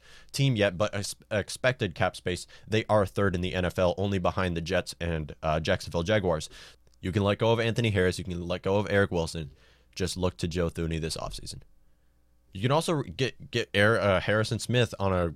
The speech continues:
more team-friendly deal. Maybe Anthony Barr on a more team-friendly deal. This would really help out the Vikings in the twenty twenty-one season. Let me know what y'all think. In the twenty twenty offseason, the Minnesota Vikings had the fifth-year option with Eric Wilson, where they placed a second-round tender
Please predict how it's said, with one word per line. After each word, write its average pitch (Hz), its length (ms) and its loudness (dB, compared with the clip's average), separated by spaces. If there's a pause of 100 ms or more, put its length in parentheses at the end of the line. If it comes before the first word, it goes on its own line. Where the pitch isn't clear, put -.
more 95 220 0
team-friendly 92 640 -2
deal. 87 280 0
Maybe 95 280 -2
Anthony 101 280 -2
Barr 98 200 4
on 98 60 2
a 92 40 0
more 87 160 -2
team-friendly 85 540 -4
deal. 78 280 -6 (680)
This - 180 -6
would 87 160 -4
really 90 240 0
help 80 220 -2
out 82 100 -4
the 78 80 -8
Vikings 78 480 -8 (880)
in 90 100 -2
the 82 60 -2
twenty 78 240 -6
twenty-one - 380 -12
season. - 300 -14 (540)
Let 90 100 -2
me 101 60 2
know 104 60 4
what 104 100 2
y'all 123 100 4
think. - 300 -4
In 180 180 0
the 170 60 0
twenty 131 280 0
twenty 117 340 -2
offseason, 87 480 -2
the 95 60 -4
Minnesota 107 380 -2
Vikings 92 500 -2 (160)
had 95 260 0
the 87 80 -8
fifth-year 98 480 -2
option 92 380 0
with 104 180 -4
Eric 101 240 -4
Wilson, 104 380 -4
where 92 100 -2
they 85 120 -4
placed - 420 -6
a 90 160 -4
second-round 85 640 -4
tender 90 340 0